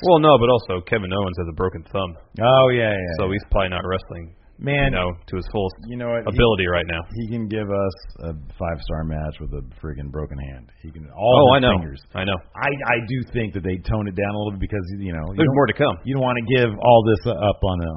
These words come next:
Speaker 2: on a regular episode of SmackDown.
Speaker 1: More to come.
Speaker 2: But still, it was a lot of fun. Who doesn't wanna see Kevin Owens versus Shinsuke
Speaker 1: I
Speaker 2: Nakamura?
Speaker 1: know.
Speaker 2: Uh, so, yeah, it opened up, though, with, uh, Shane coming down, and he had all the women's Money in the Bank competitors, and they unveiled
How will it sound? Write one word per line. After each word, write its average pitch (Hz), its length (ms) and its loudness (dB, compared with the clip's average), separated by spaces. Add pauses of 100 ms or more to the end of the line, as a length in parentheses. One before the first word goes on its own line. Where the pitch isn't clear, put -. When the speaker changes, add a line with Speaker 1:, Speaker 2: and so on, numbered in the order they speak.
Speaker 2:
on - 80 -4
a 76 60 -6 (100)
regular 87 400 -2
episode 80 240 -8
of 65 80 -8
SmackDown. 95 320 -2
Speaker 1:
More 117 160 2
to 117 80 -4
come. 98 300 -6 (180)
Speaker 2:
But 80 400 -4
still, 170 320 4
it 110 80 4
was 120 160 2
a 113 80 0
lot 127 160 4
of 135 160 0
fun. 175 160 0
Who 95 80 -2
doesn't 120 240 0
wanna 127 160 -2
see 131 80 -4
Kevin 127 240 0
Owens 123 240 0
versus 101 80 -6
Shinsuke 120 320 -4
Speaker 1:
I 101 160 0
Speaker 2:
Nakamura? - 0 -
Speaker 1:
know. 131 180 0 (640)
Speaker 2:
Uh, 131 340 12 (140)
so, 220 120 8 (200)
yeah, 151 400 2
it 143 160 0
opened 175 320 4
up, 113 160 2
though, 117 400 4 (320)
with, 113 320 0
uh, 107 220 4 (180)
Shane 160 320 0
coming 123 320 0
down, 107 460 -2 (260)
and 98 160 -6
he 98 60 -4 (100)
had 107 80 0
all 151 320 8
the 127 80 2
women's 147 480 0
Money 139 320 -4
in 135 80 -4
the 123 80 -6
Bank 127 160 -2
competitors, 135 560 2
and 110 80 -4
they 104 240 -2
unveiled 123 800 0